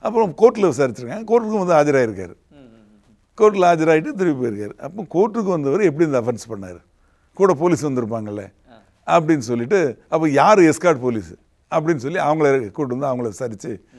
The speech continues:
Speaker 1: அவங்க சொல்றாங்க, "இது மாதிரி என் ஒய்ஃப் இங்க இருக்காங்க, நான் பார்த்துட்டு வந்துடுறேன், ஒரு அஞ்சு நிமிஷம் வீட்டு வாசல்ல வண்டி நிறுத்துங்க, நான்
Speaker 2: இதுவும்
Speaker 1: இறங்கி-"
Speaker 2: கிட்டத்தட்ட வடிவேல் காமெடி மாதிரி தான் இருக்குது.
Speaker 1: <laughs>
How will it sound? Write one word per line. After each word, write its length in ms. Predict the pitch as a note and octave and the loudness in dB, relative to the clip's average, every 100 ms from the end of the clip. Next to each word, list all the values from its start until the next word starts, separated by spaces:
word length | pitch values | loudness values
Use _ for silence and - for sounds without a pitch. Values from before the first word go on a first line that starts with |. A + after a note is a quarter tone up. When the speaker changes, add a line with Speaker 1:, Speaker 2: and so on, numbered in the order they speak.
| G#2+ _ - | _ _ -4
Speaker 1:
அவங்க 220 | D3+ D3 | 0 0
சொல்றாங்க, 340 | A#2+ B2 C3 | -2 -4 -4
"இது 100 | C3+ | -4
மாதிரி 280 | A#2+ B2+ E3+ | -2 -2 -2
என் 180 | C#3 A#2+ | -4 -4
ஒய்ஃப் 240 | B2 C#3+ | -4 -4
இங்க 140 | B2+ A2 | -4 -6
இருக்காங்க, 340 | G#2 A#2+ A2 A2+ F#2+ _ - - | -6 -10 -6 -6 -8 _ -20 -12
நான் 140 | A#2 | -8
பார்த்துட்டு 300 | C3+ C#3 C3 | -2 -2 -2
வந்துடுறேன், 220 | A#2+ A#2 A2+ | -4 -4 -4
ஒரு 60 | |
அஞ்சு 160 | A2 A#2 | -6 -6
நிமிஷம் 420 | A2+ - A#2 F2+ _ _ | -8 -8 -10 -10 _ _
வீட்டு 260 | C#3+ C#3+ C3+ | -6 0 0
வாசல்ல 200 | A#2+ A2+ | 0 -4
வண்டி 220 | A2 C3 | -4 -4
நிறுத்துங்க, 340 | A#2+ G#2 A2+ | -6 -8 -6
நான் 320 | A#2+ G#2+ G#2+ | -6 -6 -6
Speaker 2:
இதுவும் 220 | A#2+ D3 G3 | -2 2 4
Speaker 1:
இறங்கி-" 80 | |
Speaker 2:
கிட்டத்தட்ட 380 | G3 F#3 F3+ F3 | 4 4 4 6
வடிவேல் 320 | F#3+ E3 F#3 | 6 8 6
காமெடி 300 | E3 D#3 D#3 | 6 6 4
மாதிரி 160 | D3 D3+ | 6 8
தான் 160 | D3 D#3 | 10 8
இருக்குது. 260 | D3 C#3+ | 6 6
Speaker 1:
<laughs> 80 | - | 4